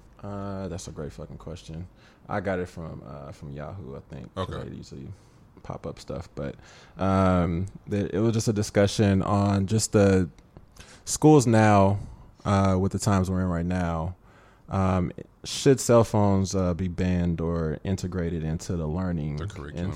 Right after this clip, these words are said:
Speaker 1: in, the
Speaker 2: yeah.
Speaker 1: curriculum into the schools? Uh, so that's just, just a question I want to bring up, just to, like, kinda get your, your thoughts on. And really, for me, when it comes to that topic,
Speaker 2: Mm-hmm.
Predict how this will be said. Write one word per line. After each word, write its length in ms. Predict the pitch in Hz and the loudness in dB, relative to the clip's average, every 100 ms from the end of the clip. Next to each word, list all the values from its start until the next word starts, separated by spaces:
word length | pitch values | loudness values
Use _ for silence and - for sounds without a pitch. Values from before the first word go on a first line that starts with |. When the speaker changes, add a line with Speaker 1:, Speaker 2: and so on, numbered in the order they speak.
| 73 | -6
Speaker 1:
in, 40 | |
the 60 | 85 | -6
Speaker 2:
yeah. 60 | |
Speaker 1:
curriculum 440 | 80 90 80 80 80 | -4 -6 -4 -6 -6
into 220 | 80 - | -6 -6
the 60 | 80 | -6
schools? 600 | - - 90 69 98 - - - - - | -6 -4 -4 -4 -6 -12 -20 -20 -20 -10
Uh, 200 | 101 98 | -6 -4
so 160 | - | -2
that's 200 | 101 117 | 0 0
just, 220 | - 92 95 | -2 -6 -4
just 160 | 101 | -2
a 40 | 98 | 0
question 380 | - 101 98 | 2 2 4
I 60 | 90 | 4
want 220 | 92 90 | 2 0
to 80 | 92 | -2
bring 360 | 87 95 92 92 | -2 -2 -2 0
up, 260 | 95 80 | -2 -4
just 260 | - 95 - | -6 -8 -6
to, 360 | 98 90 82 80 | -4 -2 -4 -4
like, 240 | 95 90 | -2 -2
kinda 220 | - 95 | -2 -2
get 240 | 92 82 - | -2 -6 -6
your, 360 | 87 78 90 104 | -4 -4 -6 -6
your 140 | 101 | -6
thoughts 400 | 101 - 98 - | -4 0 0 -2
on. 480 | 98 95 87 87 92 - _ - - - _ _ _ _ _ _ _ _ - | -2 -2 -2 -2 -4 -10 _ -20 -20 -20 _ _ _ _ _ _ _ _ 0
And 200 | 113 104 | 4 6
really, 200 | 151 151 | 8 6
for 200 | 131 110 | 4 2
me, 480 | 104 127 107 95 104 - | 2 2 2 0 -4 -6
when 180 | - 101 | -2 -2
it 60 | 98 | 0
comes 220 | 101 - | -2 -2
to 60 | |
that 160 | 90 85 | -4 -4
topic, 480 | - 90 - 80 - | -2 -2 -2 -8 -6
Speaker 2:
Mm-hmm. 260 | 104 95 | -8 -8